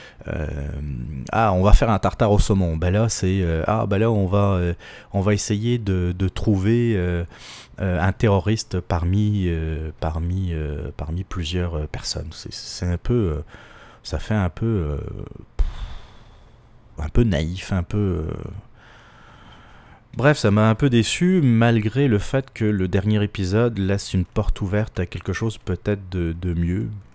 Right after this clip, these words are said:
je l'espère. Euh, une autre télésérie pour, euh, pour finir, euh,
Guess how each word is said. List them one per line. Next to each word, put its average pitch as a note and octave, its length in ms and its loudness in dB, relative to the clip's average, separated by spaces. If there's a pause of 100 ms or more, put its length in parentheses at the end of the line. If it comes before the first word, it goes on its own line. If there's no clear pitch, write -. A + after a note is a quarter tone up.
(420)
je D#2+ 280 -2
l'espère. G#2+ 640 -2 (2000)
Euh, G#2+ 800 4 (120)
une B2 180 4
autre F#3 140 2
télésérie D3 680 4
pour, G2+ 320 0
euh, F2+ 320 2
pour F#2+ 160 -4
finir, G2+ 560 -2
euh, D#2+ 420 -4